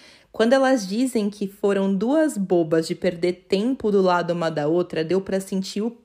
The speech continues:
peso que aquilo tinha tido pra cada uma. E tempo era justamente o que faltava pra Célia. Quando Harry morreu, ficou claro que a mensagem do livro era justamente do que as pessoas são capazes de fazer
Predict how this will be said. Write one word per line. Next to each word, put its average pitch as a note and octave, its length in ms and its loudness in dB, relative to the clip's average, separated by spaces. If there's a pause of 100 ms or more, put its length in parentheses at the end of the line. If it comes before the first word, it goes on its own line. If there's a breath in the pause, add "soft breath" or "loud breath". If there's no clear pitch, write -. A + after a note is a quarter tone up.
peso F3+ 460 4
que D#3+ 140 -4
aquilo E3 340 -4
tinha D#3+ 300 -8
tido D#3+ 280 -8
pra D#3 160 -6
cada D#3 360 -4
uma. D3 360 -6 (540 loud breath)
E G#3+ 80 -2
tempo A#3 580 2
era G3 200 4
justamente A3 640 -2
o - 20 -8
que G#3+ 100 -10
faltava G3+ 460 0
pra G3+ 220 -2
Célia. D#3 520 -4 (580 loud breath)
Quando A3+ 260 2
Harry A#3 400 2
morreu, F#3 400 2
ficou G#3+ 280 -4
claro G3 520 2
que G3 100 -4
a E3+ 40 -2
mensagem G#3+ 540 -2
do G3 100 0
livro F3 300 -2
era F3 220 2
justamente G#3+ 800 -2
do F3+ 140 -6
que C4 240 -6
as F4 100 -2
pessoas B3 480 0
são A#3+ 160 -2
capazes G3 480 0
de F#3 100 -6
fazer E3+ 600 -4